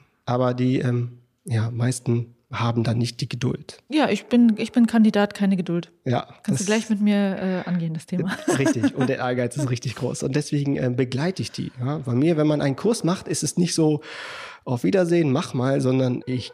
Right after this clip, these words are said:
Speaker 1: sehe dann die Leute und ich frage immer nach und ich gebe denen meine Nummer und die können mir immer Videos schicken. Ich habe einen Stift, äh, am Handy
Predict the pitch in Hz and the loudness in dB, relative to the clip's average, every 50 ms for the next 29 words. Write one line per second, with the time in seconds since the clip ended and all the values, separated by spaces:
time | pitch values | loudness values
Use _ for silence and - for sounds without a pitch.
0 | - - - 117 101 104 107 113 120 127 147 156 175 185 202 214 214 208 208 208 | -16 -12 -10 -10 -8 -6 -2 0 2 2 2 4 4 2 2 4 2 4 4 4
1 | 220 226 220 - 262 240 - - 123 120 110 - - - 135 131 120 120 123 - | 2 2 0 0 -2 -2 -2 -2 -2 -4 -4 -6 -6 -6 -4 -2 -2 -2 -2 -2
2 | 123 117 117 113 110 110 123 151 208 254 247 - - - - - 160 135 131 135 | -2 -2 0 0 0 0 0 0 -2 -4 -4 -8 -8 -10 -6 -2 -2 0 0 0
3 | - - - - 127 - - 123 123 123 120 117 117 113 113 117 127 165 185 208 | -2 -4 -4 -6 -6 -2 0 0 2 2 2 2 2 2 2 2 2 2 2 2
4 | 214 208 208 170 135 131 127 131 135 123 - 143 139 135 127 123 - - 139 131 | 0 -2 -2 -2 -2 -2 -2 -2 -4 -4 -2 -2 0 0 0 0 0 0 0 0
5 | 120 113 110 131 131 156 160 170 185 - - - - 240 196 208 202 - - - | 0 0 0 -2 0 2 2 2 2 0 -2 -2 -2 0 0 0 0 0 -2 -4
6 | - 127 - - 220 135 117 110 110 - - - 156 185 - - - - 247 214 | -4 -4 -4 -2 0 0 0 0 0 -2 -2 0 0 -2 -2 -4 -10 -6 -2 2
7 | 170 170 170 170 175 208 185 165 170 170 175 175 185 214 233 | 2 2 4 2 2 2 2 4 4 6 4 4 4 2 0